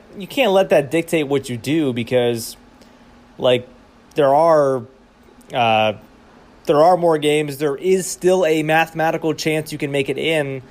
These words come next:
uh, but you really can't lose <laughs> anymore. I think they can maybe lose one, maybe two games. That's it. Like, you can't lose more than that now at this point, and you still have really tough games coming up. So, um, yeah, that, that would be my answer to that question.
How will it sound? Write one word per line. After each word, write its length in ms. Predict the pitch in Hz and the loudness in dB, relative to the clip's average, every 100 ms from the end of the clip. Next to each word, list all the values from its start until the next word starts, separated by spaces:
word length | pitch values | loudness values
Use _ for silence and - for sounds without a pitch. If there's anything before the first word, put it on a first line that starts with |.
| - - - | -20 -20 -8
uh, 220 | - 120 | 0 0
but 120 | 117 | 2
you 140 | 131 135 | -2 0
really 220 | 165 180 | 2 2
can't 260 | 170 160 143 | 0 -4 0
lose 240 | 160 - | 0 0
<laughs> 0 | |
anymore. 320 | 160 127 120 | -2 0 2
I 140 | 123 135 | 4 2
think 160 | 170 | 0
they 100 | 151 | -2
can 160 | 151 143 | -2 -2
maybe 240 | 160 147 | -2 -2
lose 260 | 143 147 123 | -2 -2 -2
one, 280 | 127 147 147 | -2 0 0
maybe 240 | 151 143 | -2 -4
two 260 | - 165 151 | -6 -8 -4
games. 560 | 143 123 101 95 - - - - - - - _ - - - - | -4 -4 -6 -10 -16 -18 -20 -20 -20 -20 -20 _ -20 -20 -16 -4
That's 220 | 151 165 | -4 2
it. 260 | 151 - | 2 2
Like, 180 | 123 135 | 0 -2
you 80 | 131 | -2
can't 240 | 123 180 | 0 2
lose 200 | 156 160 | 2 2
more 180 | 135 131 | 2 2
than 120 | 120 | 2
that 200 | 120 120 | 0 -2
now 160 | 117 117 | 0 -2
at 80 | 113 | -2
this 140 | 113 | -6
point, 420 | - 135 120 113 | -8 -6 -4 -6
and 80 | 120 | -6
you 80 | 127 | -8
still 200 | 120 - | -8 -2
have 200 | 180 147 | -2 -2
really 160 | 139 135 | -4 -4
tough 240 | 135 123 | -4 -4
games 260 | 139 127 104 | -6 -8 -6
coming 200 | 120 120 | -6 -4
up. 160 | 113 | -6
So, 280 | - 120 113 - - - - - | -2 -2 -2 -8 -20 -20 -20 -8
um, 600 | 127 117 107 104 104 98 - - | 0 2 2 0 -8 -14 -18 -6
yeah, 200 | 135 113 | 0 4
that, 180 | 131 151 | 4 4
that 120 | 175 | 4
would 100 | 180 | 4
be 140 | 165 | 0
my 160 | 147 147 | 0 0
answer 340 | 135 127 127 | 0 -2 -6
to 140 | 120 123 | -8 -4
that 200 | 113 101 | -2 -2
question. 400 | 113 104 - | -4 -4 -8